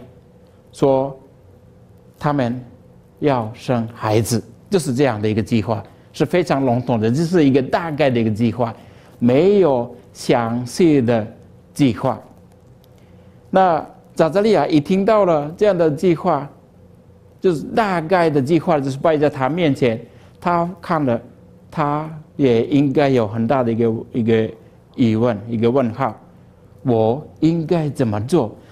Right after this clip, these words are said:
是怎么样的详细，比较详细的来完成你所托给我的计划？我应该怎么做？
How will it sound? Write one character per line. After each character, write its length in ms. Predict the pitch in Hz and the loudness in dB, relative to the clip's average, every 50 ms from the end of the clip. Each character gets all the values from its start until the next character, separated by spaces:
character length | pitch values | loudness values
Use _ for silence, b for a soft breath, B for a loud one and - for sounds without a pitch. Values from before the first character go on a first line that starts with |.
| B B B | B B B
是 140 | - 185 | -4 0
怎 120 | 156 147 123 | 0 2 2
么 100 | 113 127 | 2 2
样 160 | 170 185 180 | 2 2 2
的 140 | 151 151 135 | 2 2 0
详 340 | - - - 220 196 175 175 | 0 0 0 0 0 0 -2
细， 440 | 175 - - 214 180 139 107 - - - - - - - - - - - | -6 0 2 2 4 2 0 -4 -10 -20 -20 -20 -20 -20 -20 -16 -6 0
比 100 | 151 139 | 0 2
较 160 | 131 185 175 | 2 2 0
详 320 | 151 - - 208 185 185 180 | 0 0 0 0 0 0 -2
细 180 | - - 202 | 0 2 2
的 180 | 165 147 139 127 | 4 4 2 2
来 280 | 127 123 123 131 156 | 2 2 2 2 0
完 320 | 151 127 123 120 127 156 175 | 0 0 0 0 0 -2 -2
成 280 | - - 135 127 127 127 B B B B B | 0 0 0 0 0 -2 B B B B B
你 300 | 139 139 143 160 196 214 | 2 2 4 4 4 2
所 240 | 196 - 175 147 139 | 2 2 0 0 0
托 260 | - - 165 160 165 | 0 0 0 0 0
给 240 | 156 147 151 139 139 | 2 2 2 2 2
我 220 | 131 127 120 117 | 2 2 2 2
的 180 | 117 127 135 131 | 2 2 2 0
计 300 | 131 131 - 214 170 147 | 0 0 2 2 2 2
划？ 240 | - - 190 147 - - - - - | 0 0 -2 -2 -2 -6 -16 -8 -2
我 160 | 131 123 131 - | 0 0 0 0
应 200 | 175 175 190 165 | 0 -2 0 0
该 140 | 196 196 | 0 0
怎 160 | 185 190 202 185 | 0 0 0 0
么 100 | 185 185 | 0 0
做？ 320 | 170 208 214 165 - B | 2 2 0 0 0 B